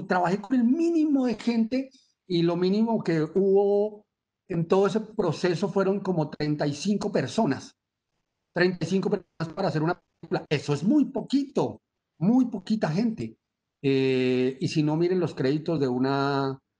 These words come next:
de una producción, entonces, eh, digamos que sí es dispendioso y, y, y maneja mucho dinero.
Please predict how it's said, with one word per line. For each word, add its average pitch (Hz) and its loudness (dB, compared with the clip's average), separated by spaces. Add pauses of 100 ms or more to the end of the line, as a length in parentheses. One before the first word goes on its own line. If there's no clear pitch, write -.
de 135 -2
una 135 2
producción, 143 0 (300)
entonces, 147 2
eh, 127 2 (840)
digamos 135 -2
que 127 -2 (440)
sí 180 2
es 147 0
dispendioso 131 0
y, 123 0 (260)
y, 135 0 (100)
y - 0
maneja 135 0
mucho 156 0
dinero. 135 0